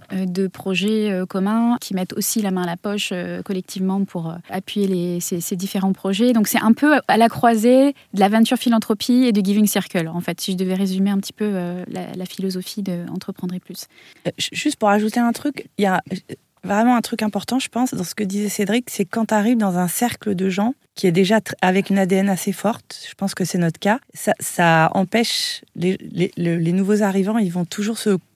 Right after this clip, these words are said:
Speaker 2: conforter au groupe. Et le, l'écosystème, le groupe, il est assez fort, justement, pour avoir une, une, une A D N ou une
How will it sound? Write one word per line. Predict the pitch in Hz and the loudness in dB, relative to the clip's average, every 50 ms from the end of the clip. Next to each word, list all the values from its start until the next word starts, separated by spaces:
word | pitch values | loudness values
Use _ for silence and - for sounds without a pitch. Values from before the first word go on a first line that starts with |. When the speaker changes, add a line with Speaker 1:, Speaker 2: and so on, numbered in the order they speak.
| _ _ _ | _ _ _
Speaker 2:
conforter | - 240 247 - - 220 202 202 - - 214 226 | 0 0 2 2 2 0 0 -2 -2 -2 0 0
au | 220 190 175 | 2 0 0
groupe. | 165 170 185 202 170 - - - _ _ - | 0 2 2 0 0 -2 -8 -8 _ _ -4
Et | 175 165 | 0 2
le, | 170 165 165 165 | 4 4 4 4
l'écosystème, | 165 170 180 165 - 208 202 - - 202 196 - - 233 226 208 | 4 2 2 0 0 -2 -2 -2 -2 -8 -6 -2 0 2 2 2
le | 190 | 2
groupe, | 170 196 220 220 - | 4 2 2 2 2
il | 208 196 | 2 2
est | 190 | 2
assez | 180 175 - - 202 | 2 0 0 -2 -4
fort, | - - - 220 233 220 - | -4 -2 -2 -2 -2 -2 -2
justement, | 185 185 170 - 196 190 202 220 240 - - - | -6 -6 -4 -4 -2 -2 -2 -2 -4 -6 -14 -6
pour | - 185 175 | 0 2 2
avoir | 175 180 190 196 190 | 4 4 4 4 4
une, | 185 175 170 | 4 4 4
une, | 165 160 160 160 156 156 156 156 156 156 156 151 _ _ - | 4 4 2 2 2 2 2 2 2 0 -2 -4 _ _ -2
une | - 165 165 | 2 2 4
A | 160 156 | 4 4
D | 156 170 | 4 4
N | 180 196 214 220 220 208 | 4 4 4 4 4 4
ou | 190 180 175 | 2 2 2
une | 175 170 165 165 160 156 156 156 151 151 151 - | 2 2 2 2 2 2 2 0 0 0 -2 -4